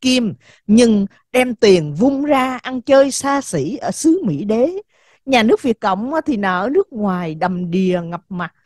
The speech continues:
mỗi người dân, tính cả đứa bé mới sanh, phải cõng món nợ công bốn mươi triệu đồng một người, tức là một ngàn bảy trăm Mỹ Kim. Rõ ràng, thực tế cho thấy,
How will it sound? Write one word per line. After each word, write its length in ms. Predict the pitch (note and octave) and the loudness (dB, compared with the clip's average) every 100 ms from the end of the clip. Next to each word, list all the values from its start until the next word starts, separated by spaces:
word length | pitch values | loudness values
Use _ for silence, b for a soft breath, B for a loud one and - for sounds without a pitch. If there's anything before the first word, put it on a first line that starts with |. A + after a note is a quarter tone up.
| _ _ | _ _
mỗi 260 | F3+ F3+ D4+ | 0 0 0
người 300 | E4+ A3 F#3 | 0 2 2
dân, 340 | G3+ D4+ C4 - _ - | 2 2 0 -10 _ -4
tính 260 | A#3 F#4 | -2 -4
cả 140 | F3+ E3 | -4 -4
đứa 180 | G#3+ C#4 | -2 0
bé 260 | B3+ D4 | 2 2
mới 280 | F#4+ C#4+ F4 | 0 0 0
sanh, 360 | - B3 A3+ G#3+ - _ | -2 -6 -6 -8 -12 _
phải 140 | G3 | -4
cõng 480 | A3+ F#3 D3 C4 E4 | -2 -2 -2 -6 -4
món 240 | C4+ F4 D#4+ | -2 -2 -2
nợ 160 | D3+ | -4
công 340 | F3+ A3 G#3+ G#3 - | -2 -2 -2 -4 -2
bốn 240 | G3+ F4 A#4+ | 0 0 -2
mươi 300 | G4 A#3 A3+ F3+ | -8 -6 -6 -4
triệu 360 | E3 D3 D#3 | -2 -2 -4
đồng 400 | E3+ E3 C3+ C#3 | -8 -8 -8 -10
một 180 | D3 C#3 | -8 -6
người, 320 | D#3+ D#3 C#3 A#2 _ _ | -2 0 -2 -6 _ _
tức 160 | A4+ - | -4 0
là 80 | F#3+ | -2
một 260 | D#3+ D#3 | -2 -6
ngàn 380 | F3+ F3 D#3 C#3+ - | -4 -2 -2 -4 -8
bảy 240 | C3 E3 B3+ - | -6 -4 -4 -6
trăm 300 | A3+ A3 G3 | -4 -2 -2
Mỹ 180 | C#3+ F#3 | -2 -6
Kim. 240 | - G#3+ F#3+ - _ _ _ _ _ _ _ _ _ _ B B B B - | -2 0 0 -6 _ _ _ _ _ _ _ _ _ _ B B B B -2
Rõ 260 | G3+ G3+ | 2 4
ràng, 380 | D4 A3 F3 E3 b b | 4 4 2 0 b b
thực 240 | - G3+ - | -4 -4 2
tế 260 | B3 F4 G4 | 4 4 4
cho 120 | C4 | 0
thấy, 380 | A#3+ B3+ D4 | 2 2 2